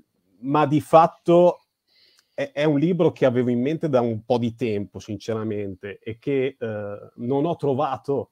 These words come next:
eh, in commercio, ed è un libro che mi sarebbe piaciuto leggere da, da, da, da lettore.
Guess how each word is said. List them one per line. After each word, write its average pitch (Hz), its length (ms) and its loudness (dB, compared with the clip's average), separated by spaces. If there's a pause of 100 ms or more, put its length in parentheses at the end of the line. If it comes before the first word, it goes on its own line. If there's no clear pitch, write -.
(100)
eh, 101 280 -14
in 117 280 -4
commercio, 120 640 -2
ed 170 120 -4
è 175 40 -2
un 190 80 0
libro 135 260 -4
che 127 100 -6
mi 117 100 -4
sarebbe 139 360 -6
piaciuto 117 420 -8
leggere 107 680 -4
da, 104 320 -6
da, 107 140 -8
da, 110 160 -12
da 113 200 -4
lettore. 101 600 -6